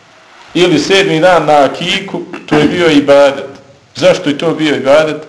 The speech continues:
Zato što je posvećen Allahu subhanahu wa ta'ala. A kad je zaklo na prvi maj, to više ne zove se ibadet, nego širk. Zato je ibadet u stvari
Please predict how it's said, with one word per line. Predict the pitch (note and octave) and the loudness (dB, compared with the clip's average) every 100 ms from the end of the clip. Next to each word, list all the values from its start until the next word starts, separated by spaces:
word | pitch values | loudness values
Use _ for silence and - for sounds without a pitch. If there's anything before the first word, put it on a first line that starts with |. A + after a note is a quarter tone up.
| - | -8
Zato | A#2 C3+ B2 | -4 -4 -6
što | A#2 | -10
je | A2+ | -8
posvećen | C3+ C#3 B2+ - A2+ | -6 -6 -6 -10 -8
Allahu | A#2 C3+ A#2+ | -2 0 0
subhanahu | A2+ G#2+ A#2+ A2 G2 | -6 -8 -6 -4 -4
wa | G2+ | -2
ta'ala. | G2 F2+ - - - - | -2 -4 -10 -20 -20 -2
A | C3+ C3+ | 0 0
kad | D3+ C#3+ | 0 0
je | |
zaklo | C#3+ A3 - F3 | 2 0 0 0
na | F3+ F#3+ | 2 0
prvi | F3 E3 D3+ | 0 -2 0
maj, | F3+ F#3+ - | 2 0 -2
to | D#3+ | -6
više | D#3 F3+ - D3 | -6 -4 -4 -4
ne | D3+ | -2
zove | C3+ E3+ D#3+ | 0 0 0
se | D3 C#3+ | 0 -2
ibadet, | C3 C#3 D#3 B2+ B2+ | 2 2 2 -2 -6
nego | C#3 C3+ B2 - - - - - - - - - | -6 -4 -8 -10 -20 -20 -20 -20 -20 -20 -18 -14
širk. | - F#2 - - - - _ _ - - _ _ A2 | -8 -8 -8 -18 -20 -20 _ _ -20 -20 _ _ -4
Zato | B2+ - | -4 -2
je | G#2+ | -6
ibadet | G2 A2+ B2+ A#2+ - | -2 0 -2 -6 -12
u | |
stvari | - G#2 A2+ | -8 -2 -2